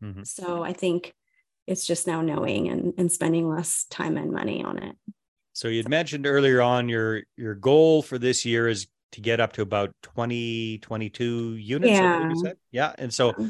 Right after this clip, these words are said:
Speaker 1: how did you determine that number and why, and, and how are you planning on doing that?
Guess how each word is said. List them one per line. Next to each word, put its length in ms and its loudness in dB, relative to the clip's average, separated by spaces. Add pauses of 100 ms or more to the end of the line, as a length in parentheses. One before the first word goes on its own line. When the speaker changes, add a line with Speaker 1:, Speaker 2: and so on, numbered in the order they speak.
(120)
Speaker 1:
how 180 4
did 180 6
you 80 2
determine 540 4
that 320 0
number 720 -2 (480)
and 420 -2 (260)
why, 380 2
and, 280 0
and 140 -12
how 240 -2
are 40 2
you 100 0
planning 360 -4
on 100 -10
doing 280 -14
that? 160 -20